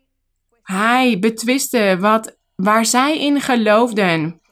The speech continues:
Hij zei, "Jullie geloven dat er geen opstanding van de doden is. Maar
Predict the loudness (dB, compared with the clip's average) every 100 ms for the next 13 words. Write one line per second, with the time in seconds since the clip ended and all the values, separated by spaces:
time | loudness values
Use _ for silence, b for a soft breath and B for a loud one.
0 | _ -4 -2 0 0 0 0 0 -2 0
1 | 2 2 2 0 0 -2 -2 -2 0 0
2 | -4 -2 0 0 0 0 0 0 0 0
3 | 2 0 0 -2 -6 -10 b b b b
4 | -6 -2 0 0 -2